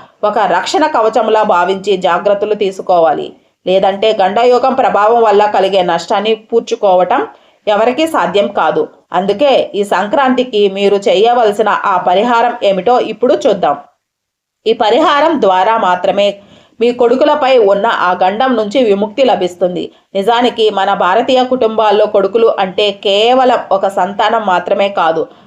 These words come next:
అతను ఆ ఇంటి వంశోద్ధారకుడు, ఆ కుటుంబ గౌరవానికి ప్రతీక. ఒక తల్లికి, తండ్రికి తమ కొడుకుల మీద ఉండే ప్రేమ మాటల్లో వర్ణించలేనిది. ప్రతి తల్లిదండ్రులు తమకు కూతురు పుట్టినా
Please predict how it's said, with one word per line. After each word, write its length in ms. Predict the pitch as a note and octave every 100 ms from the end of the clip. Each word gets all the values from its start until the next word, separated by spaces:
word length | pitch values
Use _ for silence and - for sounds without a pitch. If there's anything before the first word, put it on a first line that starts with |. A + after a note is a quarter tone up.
| -
అతను 460 | F3+ G3+ G#3 G3 G3 - -
ఆ 120 | G3
ఇంటి 580 | G3+ G#3+ A#3+ B3 C4+ -
వంశోద్ధారకుడు, 960 | F3+ G3+ A3 B3+ G3+ G3 F#3 F3 F3+ D3+ - -
ఆ 80 | F#3+
కుటుంబ 420 | F#3+ A#3 B3 B3
గౌరవానికి 800 | B3+ G3+ G3 B3 A#3+ A3 G#3+ A3
ప్రతీక. 600 | G#3+ G3 F#3+ G3+ - D#3 - _ -
ఒక 140 | G3+ G#3+
తల్లికి, 720 | G3+ G#3 A#3 B3 A#3+ A3 G#3+
తండ్రికి 580 | A3 A#3 C4 A#3 A3 - G#3
తమ 140 | G#3
కొడుకుల 440 | G3+ G#3 G#3+ C4+
మీద 320 | B3+ G3+ G3 G#3
ఉండే 400 | G3 F#3+ F#3 G#3+
ప్రేమ 440 | G#3 F3 F#3+ G#3
మాటల్లో 560 | G#3 F3+ F3+ A3+ A3+ A3
వర్ణించలేనిది. 880 | E3 F#3 G#3 G#3 F3 D#3 D#3 D#3+ - _ _ A#3+
ప్రతి 320 | A3+ B3+ C4
తల్లిదండ్రులు 920 | B3+ G#3+ A#3 D4+ C4+ B3 A3 G3+ G3
తమకు 420 | G3+ G#3 G#3 G#3+
కూతురు 460 | G#3+ A#3+ B3 C4 C4 B3+
పుట్టినా 500 | G#3+ G3+ F#3+ F#3+